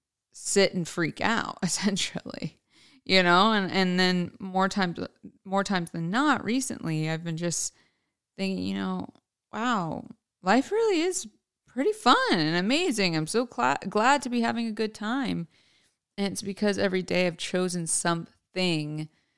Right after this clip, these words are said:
even movie, an audiobook, uh, going on a walk, you know, going to some random garden, some, you know, just anything,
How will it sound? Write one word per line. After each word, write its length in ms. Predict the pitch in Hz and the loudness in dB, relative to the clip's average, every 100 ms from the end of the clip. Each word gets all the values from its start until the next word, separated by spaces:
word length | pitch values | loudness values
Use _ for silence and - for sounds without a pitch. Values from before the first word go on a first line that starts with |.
| _ _ | _ _
even 360 | 196 180 180 175 | -8 -6 -4 -2
movie, 760 | 208 220 202 196 190 185 180 180 | 0 0 0 0 2 2 0 -2
an 220 | 170 160 | -4 -2
audiobook, 1120 | - 214 214 196 190 185 180 175 170 170 - | 0 2 4 2 2 0 2 2 2 0 -4
uh, 80 | - - | -12 -10
going 300 | 185 175 175 | 0 2 2
on 140 | 170 160 | 0 -2
a 80 | |
walk, 800 | 170 196 233 220 214 208 - - _ _ _ _ _ _ _ | -4 0 2 4 4 2 -2 -16 _ _ _ _ _ _ _
you 140 | 185 | -2
know, 400 | 180 170 156 - - _ | 2 2 2 -2 -10 _
going 300 | 185 180 185 | 0 2 2
to 100 | 175 | 0
some 260 | 160 180 170 | 0 0 2
random 420 | 175 185 180 185 | 4 4 2 2
garden, 640 | 226 254 240 226 220 208 | 4 4 4 4 2 0
some, 220 | 214 269 - - | -2 -4 -6 -2
you 160 | 240 | 0
know, 300 | 233 220 220 - _ _ _ _ _ _ | 2 0 -2 -6 _ _ _ _ _ _
just 460 | 226 233 - - - _ _ _ _ _ _ _ _ | 2 2 0 -12 -20 _ _ _ _ _ _ _ _
anything, 1160 | 233 247 269 262 190 160 - 139 104 87 104 - | 2 4 6 4 0 -2 -6 -6 -8 -10 -12 -14